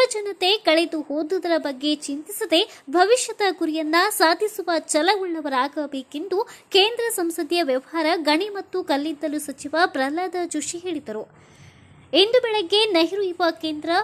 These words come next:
ಯುವ ಕಾರ್ಯ ಹಾಗೂ ಕ್ರೀಡಾ ಸಚಿವಾಲಯ ಮತ್ತು ಧಾರವಾಡದ ಕುಮಾರೇಶ್ವರ ಕಲ್ಚರಲ್ ಸೊಸೈಟಿಯ ಸಂಯುಕ್ತಾಶ್ರಯದಲ್ಲಿ ಆಲೂರು ವೆಂಕಟರಾವ್ ಸಾಂಸ್ಕೃತಿಕ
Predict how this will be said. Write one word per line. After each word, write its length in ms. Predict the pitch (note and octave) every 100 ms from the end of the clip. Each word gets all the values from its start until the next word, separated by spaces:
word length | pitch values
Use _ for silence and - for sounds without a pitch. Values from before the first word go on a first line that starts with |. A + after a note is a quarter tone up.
| - B3+
ಯುವ 180 | E4+ A4
ಕಾರ್ಯ 360 | G#4+ F#4+ F4 F#4
ಹಾಗೂ 480 | - D#4+ D#4 F4 G4
ಕ್ರೀಡಾ 340 | F4 D#4+ D#4+
ಸಚಿವಾಲಯ 720 | D#4+ D4 F4+ F4 E4 D#4+ D#4+ F#4+
ಮತ್ತು 320 | F#4 - F4
ಧಾರವಾಡದ 540 | D4 D4+ F#4+ G#4 G4 G4
ಕುಮಾರೇಶ್ವರ 760 | G4 D#4+ D#4+ G#4 A#4 A4 - F#4 F#4
ಕಲ್ಚರಲ್ 640 | E4+ D4 D4+ D#4 E4 D#4+
ಸೊಸೈಟಿಯ 560 | C#4+ D4 D4+ D4 D4+
ಸಂಯುಕ್ತಾಶ್ರಯದಲ್ಲಿ 880 | D4+ C4 B3+ C4 C4 C4 B3 B3 C4 G#4+ - - - C#4
ಆಲೂರು 440 | E4 G#4+ B4 B4
ವೆಂಕಟರಾವ್ 640 | F4 E4 E4+ F#4+ F#4 F4
ಸಾಂಸ್ಕೃತಿಕ 580 | E4+ D4 - D#4 C#4+